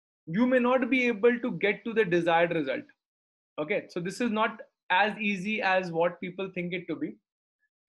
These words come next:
Uh, this question basically requires you to do certain substitution.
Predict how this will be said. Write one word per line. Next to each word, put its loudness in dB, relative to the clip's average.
Uh, 6
this 0
question 0
basically -4
requires 2
you -4
to -2
do 2
certain 0
substitution. -4